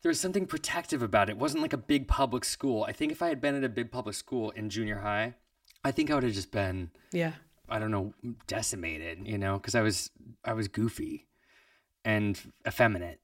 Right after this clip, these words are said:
Speaker 2: Were you performing for people at school like you were at
Speaker 1: Yeah.
Speaker 2: home?
Speaker 1: I was,
Speaker 2: Yeah.
Speaker 1: I had a sense that, you know, I, I've, I've, I still felt, of course, there's drama in junior high and whatever, but,
Speaker 2: Yeah.
Speaker 1: and it's Christian and there's all, you're getting in all
Speaker 2: Yeah.
Speaker 1: kinds of trouble for, t-, you know, for whatever. And, but it, it was fine. I,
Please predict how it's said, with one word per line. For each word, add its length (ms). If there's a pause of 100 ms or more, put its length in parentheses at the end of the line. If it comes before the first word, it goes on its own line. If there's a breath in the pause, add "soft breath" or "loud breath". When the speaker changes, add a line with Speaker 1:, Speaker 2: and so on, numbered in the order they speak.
(200)
Speaker 2:
Were 80
you 80
performing 420
for 160
people 220
at 140
school 340
like 140
you 60
were 80
at 200
Speaker 1:
Yeah. 140
Speaker 2:
home? 200
Speaker 1:
I 100
was, 160
Speaker 2:
Yeah. 80
Speaker 1:
I 40
had 160
a 80
sense 220
that, 100
you 100
know, 120
I, 380
I've, 240
I've, 320
I 100
still 220
felt, 160
of 100
course, 220
there's 140
drama 380
in 140
junior 260
high 200
and 120
whatever, 340
but, 120
Speaker 2:
Yeah. 180 (180 loud breath)
Speaker 1:
and 140
it's 120
Christian 600
and 100
there's 140
all, 180
you're 140
getting 240
in 60
all 120
Speaker 2:
Yeah. 60
Speaker 1:
kinds 160
of 80
trouble 360
for, 340
t-, 200
you 140
know, 200 (480 loud breath)
for 140
whatever. 560
And, 260
but 200
it, 80 (180)
it 100
was 160
fine. 360
I, 100